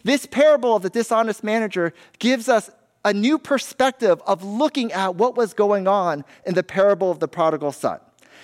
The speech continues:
As we talked about in the last series, the father in the parable of the prodigal son made the hard decision to let go of his son, let go of the inheritance to release it.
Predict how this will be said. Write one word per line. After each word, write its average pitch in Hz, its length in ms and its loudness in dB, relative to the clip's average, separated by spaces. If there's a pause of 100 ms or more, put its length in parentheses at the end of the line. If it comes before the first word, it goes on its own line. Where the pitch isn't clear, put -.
As 196 160 0
we 202 80 -2
talked 269 300 -2
about 233 280 0
in 190 80 -6
the 190 80 2
last 196 340 -2
series, 180 500 0 (320)
the 196 100 2
father 262 680 2
in 185 100 -8
the 180 80 -2
parable 220 440 -2
of 185 40 -4
the 185 80 -2
prodigal 190 480 -2
son 156 440 -2 (240)
made 208 260 0
the 185 100 0
hard 240 420 0
decision 185 580 -2 (180)
to 151 280 0 (380)
let 233 320 0
go 214 480 2 (320)
of 160 180 0
his 143 140 -6
son, 240 380 -2
let 208 340 -2
go 220 460 2 (200)
of 170 140 -2
the 175 140 -4
inheritance 214 760 -2
to - 160 -8
release 160 540 -2
it. 311 320 -4